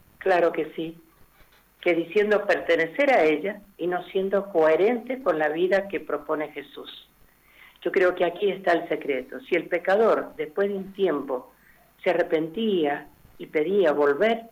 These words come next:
se lo aceptaba, meditando el perdón y la aceptación de la comunidad. Todos somos pecadores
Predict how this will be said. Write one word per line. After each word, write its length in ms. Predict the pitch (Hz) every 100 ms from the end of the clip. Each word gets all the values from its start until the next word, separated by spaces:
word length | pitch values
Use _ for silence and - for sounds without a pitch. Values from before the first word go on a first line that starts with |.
| _ _ _
se 100 | 175
lo 80 | 156
aceptaba, 720 | 151 156 - - 143 143 147 - - _
meditando 540 | - 156 151 151 175 160
el 120 | 147
perdón 480 | 147 147 185 214 -
y 80 | 165
la 100 | 165
aceptación 960 | 151 - 277 294 - 185 - 226 240 220
de 80 | 175
la 140 | 160
comunidad. 640 | 165 156 147 139 131 120 - _ _ _ _ - -
Todos 480 | 214 240 247 247 - - - -
somos 440 | 185 196 202 -
pecadores 680 | - 160 151 151 175 185 185